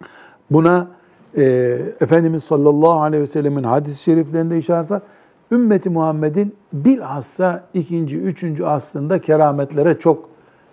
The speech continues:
e, temas ediliyor. Burada, e, yani vakit bulsanız ya da merak edip bu gençler mesela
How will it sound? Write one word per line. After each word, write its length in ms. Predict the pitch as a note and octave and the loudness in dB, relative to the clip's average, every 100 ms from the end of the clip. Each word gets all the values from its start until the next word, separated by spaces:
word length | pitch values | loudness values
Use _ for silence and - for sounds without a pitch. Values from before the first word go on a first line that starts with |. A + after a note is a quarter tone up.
| - D3+ | -12 -6
e, 160 | C#3 B2+ | -2 -4
temas 480 | B2 C3 B2+ A2+ C3 | -2 0 2 0 -4
ediliyor. 420 | G#2+ A2 G2 E2+ _ - - _ G#3+ | -4 -4 -6 -12 _ -20 -20 _ 0
Burada, 500 | C#4 A3+ G#3 E3 E3 - - - - _ _ - | 2 4 4 2 -4 -18 -20 -20 -20 _ _ -8
e, 80 | D3 C#3 C3+ B2+ B2 A#2+ - - - _ - _ _ _ D3 C#3+ | -4 0 0 -2 -6 -8 -14 -20 -20 _ -20 _ _ _ -20 -8
yani 340 | D3+ D3 D3 C3+ | -6 -4 -4 -4
vakit 380 | D3 G3 - | -4 -8 -10
bulsanız 720 | E3 D#3+ D#3 F3+ D3+ D3+ D3 - - - - - - - | -8 -8 -8 -10 -8 -8 -10 -14 -20 -20 -20 -20 -16 -6
ya 140 | C#3 | -4
da 200 | D3+ D3 - - C3 | -2 -4 -6 -16 -6
merak 340 | C3+ D#3+ D3+ | 2 4 4
edip 220 | C#3 C#3 D3+ D3 | 0 -4 -6 -6
bu 80 | |
gençler 440 | C3+ C#3+ C3 D3+ C#3+ F#3 | -2 -2 -2 -2 -2 -6
mesela 500 | D3+ A#2+ C#3 C#3 C#3 | -10 -4 0 0 0